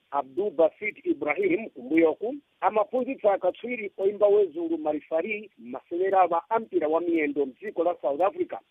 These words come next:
komanso ndi wozindikirika ndi a bungwe la marefari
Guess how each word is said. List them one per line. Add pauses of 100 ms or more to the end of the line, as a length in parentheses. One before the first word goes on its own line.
komanso
ndi
wozindikirika (140)
ndi
a
bungwe
la
marefari